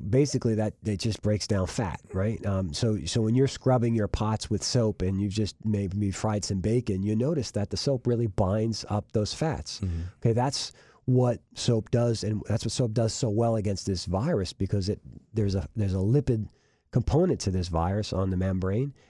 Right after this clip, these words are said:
Speaker 1: and you're just breaking that down. So, you know, any, any good soap would be, uh, totally effective.
Speaker 2: But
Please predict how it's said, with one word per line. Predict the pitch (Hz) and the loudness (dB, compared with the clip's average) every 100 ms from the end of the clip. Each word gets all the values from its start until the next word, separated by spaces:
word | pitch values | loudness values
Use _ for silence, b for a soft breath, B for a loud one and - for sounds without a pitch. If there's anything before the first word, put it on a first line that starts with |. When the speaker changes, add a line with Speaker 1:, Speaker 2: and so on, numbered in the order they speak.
| b | b
Speaker 1:
and | 139 | 0
you're | 156 | 2
just | 131 | 0
breaking | - 123 123 120 | 4 2 4 2
that | 113 110 | 2 0
down. | 127 131 92 | 0 0 -2
So, | - 107 101 B B B B | 0 0 -2 B B B B
you | 123 | 0
know, | 120 - | 2 2
any, | 127 151 - | 2 2 2
any | 127 156 | 2 4
good | 139 113 127 123 | 2 2 2 0
soap | - 107 123 - | 0 2 2 0
would | 101 | 2
be, | 113 113 | 2 2
uh, | 113 110 110 120 - | 2 0 -2 -6 -4
totally | - 123 127 | 0 2 2
effective. | - - - - - | 0 -4 -6 -8 -4
Speaker 2:
But | 98 | -4